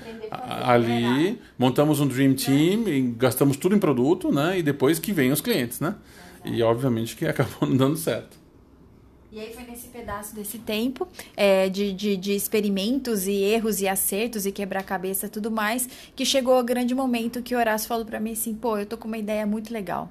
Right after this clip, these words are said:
Speaker 1: A gente foi no cinema, assistiu Oli, é, junto com meu filho, e aí a gente viu aquele, aquele filme encantador que foi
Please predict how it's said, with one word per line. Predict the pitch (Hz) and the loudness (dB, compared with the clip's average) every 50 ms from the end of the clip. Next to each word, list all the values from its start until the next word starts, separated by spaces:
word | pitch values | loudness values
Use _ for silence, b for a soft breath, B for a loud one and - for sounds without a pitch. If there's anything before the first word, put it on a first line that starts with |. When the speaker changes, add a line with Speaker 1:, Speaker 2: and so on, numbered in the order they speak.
| - - - | -14 -16 -10
Speaker 1:
A | |
gente | - - 220 214 214 | -6 -4 -4 -4 -2
foi | - 226 214 | -2 -2 0
no | 220 | 0
cinema, | 214 - 240 226 214 214 220 233 277 370 - - B B B B B B B B | 0 0 -2 -2 -2 -2 -2 -4 -6 -8 -10 -14 B B B B B B B B
assistiu | - 196 196 - 208 - - - 214 | -4 -2 -2 -2 -4 -4 -4 -2 0
Oli, | 202 202 196 196 196 214 269 392 - - - - - _ | 0 0 0 0 0 -2 -2 -4 -8 -14 -20 -20 -20 _
é, | - 196 190 190 190 190 185 190 | -6 -4 -2 -2 0 0 0 -2
junto | 190 208 214 202 - | -2 -2 -2 -4 -2
com | - | -2
meu | 208 214 226 | 0 0 0
filho, | 233 - 262 233 233 262 330 381 - - B B B B B B B B B | 0 -2 -2 -2 -2 -4 -4 -6 -10 -14 B B B B B B B B B
e | 226 247 254 | -2 2 4
aí | 254 254 247 247 254 262 285 302 | 4 4 4 2 0 0 0 0
a | 294 | 0
gente | 262 269 285 277 - 285 | 0 0 -2 -2 -4 -4
viu | 262 240 233 254 269 269 | -4 -4 -2 2 2 2
aquele, | 262 262 - 262 254 247 247 247 240 | 2 2 0 -2 -2 -2 -2 -2 -2
aquele | 208 214 214 - 247 233 240 | -2 -2 -4 -4 -4 -4 -4
filme | 240 - 254 254 254 247 254 247 226 202 - - - - | -4 -4 -4 -4 -4 -4 -4 -4 -6 -6 -10 -16 -14 -4
encantador | - 254 262 262 320 302 302 302 302 294 254 226 240 233 226 233 240 | 0 0 0 0 0 -2 -2 0 0 0 2 4 4 6 6 4 2
que | 240 254 | -2 -6
foi | 240 - - 233 226 226 233 226 | -10 -8 -6 -4 -4 -4 -4 -6